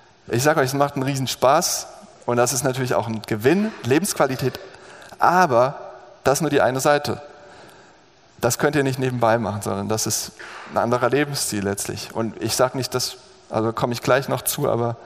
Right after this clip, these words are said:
das, wir können das super und wir kriegen das hin, sondern das ist ein anderer Lebensstil, es verändert euer Leben. Und das ist der zweite Gedanke, was kostet das?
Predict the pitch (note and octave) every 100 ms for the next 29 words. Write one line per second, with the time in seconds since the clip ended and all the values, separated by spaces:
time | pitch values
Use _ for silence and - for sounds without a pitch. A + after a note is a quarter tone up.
0 | - - - - _ - G2+ - - -
1 | - - A#2 C3 D#3 A#2 - C#3+ - A#2
2 | A2+ A#2 - A#2 A2+ - D3 A#2 A2 A2+
3 | - - - - - - - - - -
4 | _ _ _ _ - A#2+ C#3 - D3 C3+
5 | D3 D#3 C3 - A#2+ C3 C#3+ - A#2+ B2
6 | C3 A#2+ A#2 - A#2+ - - C3 C3+ B2
7 | B2+ A2+ A#2 A2 A#2 D#3 - - F3+ -
8 | A#2 - - -